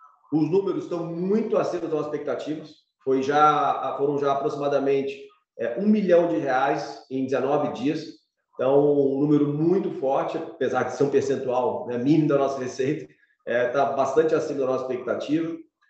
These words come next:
Então, agora, é, como eu falei, a maior decisão que nós temos pra tomar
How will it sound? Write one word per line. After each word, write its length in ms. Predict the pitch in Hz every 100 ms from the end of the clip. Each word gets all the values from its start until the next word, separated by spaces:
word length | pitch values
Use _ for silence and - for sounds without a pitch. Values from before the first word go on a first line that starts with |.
| _ _
Então, 180 | 127 143
agora, 680 | 143 165 175 190 196 190
é, 380 | 156 151 151 147
como 120 | 151
eu 100 | 160
falei, 580 | 156 143 160 190 - - -
a 100 | 123
maior 240 | 135 165 185
decisão 440 | 190 151 147 160
que 80 | 156
nós 180 | 151 139
temos 200 | 160 156
pra 140 | 151
tomar 640 | 143 127 143 180 - -